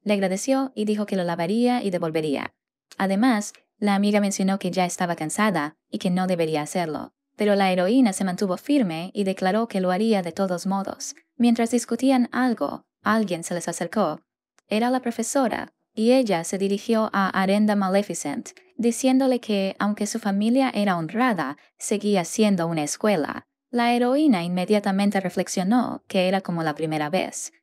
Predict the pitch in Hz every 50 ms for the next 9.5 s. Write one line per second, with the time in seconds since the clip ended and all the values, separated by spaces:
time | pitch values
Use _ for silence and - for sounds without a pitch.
0 | _ _ _ - 214 214 214 220 - 262 262 247 - 175 160 - - - 190 196
1 | 190 175 - 185 180 - - 240 220 208 - - - - - - - - _ -
2 | 202 196 196 233 277 285 233 175 165 170 - 190 196 202 190 185 220 240 220 -
3 | 58 - - _ _ _ _ _ _ _ _ 196 196 202 - 226 214 202 - 196
4 | 196 214 208 196 190 180 - 175 175 190 214 214 - - - - _ _ _ -
5 | 214 202 202 214 220 220 208 - 220 208 220 254 240 226 - - - - 208 208
6 | 196 190 202 220 214 - 180 165 160 160 - 202 202 208 - - - - _ _
7 | _ _ - 226 269 254 254 254 262 247 233 226 - - 247 247 240 233 269 302
8 | 285 285 - 170 170 175 185 202 202 202 - 214 196 185 180 - - 170 160 180
9 | 190 196 196 175 - - - - -